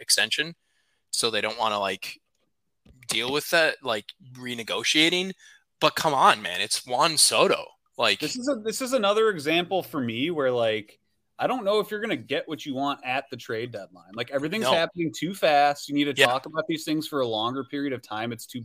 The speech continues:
Speaker 2: big of a thing to happen.
Speaker 1: Yeah.
Speaker 2: So if they really wanna do it, do it in the off season when you have time to sit with people or go to the G M's meetings and sit
Speaker 1: Yep.
Speaker 2: with people and actually talk this through.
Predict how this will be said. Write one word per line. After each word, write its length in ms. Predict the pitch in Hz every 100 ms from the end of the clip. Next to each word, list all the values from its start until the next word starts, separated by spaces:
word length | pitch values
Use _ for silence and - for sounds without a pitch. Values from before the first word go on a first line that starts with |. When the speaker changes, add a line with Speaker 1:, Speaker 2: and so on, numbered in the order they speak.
| -
Speaker 2:
big 200 | 107 107
of 100 | 117
a 60 | 101
thing 360 | - 98 104 101
to 60 |
happen. 540 | 98 95 - 147 170 170 _ _
Speaker 1:
Yeah. 140 | 196 240 - _
Speaker 2:
So 80 | 175
if 100 | 170
they 140 | 202 180
really 240 | 170 202
wanna 200 | 214 208
do 180 | 143 160
it, 80 | 175
do 120 | 190
it 20 | 190
in 60 |
the 100 | 156
off 260 | 127 143 143
season 320 | 120 104 104
when 100 | 110
you 80 | 120
have 120 | 113
time 220 | - 127
to 60 | 120
sit 340 | - - 127 117
with 120 | 110
people 280 | 110 101 107
or 60 | 107
go 100 | 113
to 60 |
the 80 | 113
G 200 | 113 113
M's 260 | 107 104 104
meetings 340 | 101 95 95
and 100 | 95
sit 260 | - - 127
Speaker 1:
Yep. 140 | 151 -
Speaker 2:
with 260 | - _
people 180 | 104 98
and 160 | 95 104
actually 460 | 107 - 120 104
talk 320 | - 104 101
this 160 | 107 -
through. 480 | - 98 104 147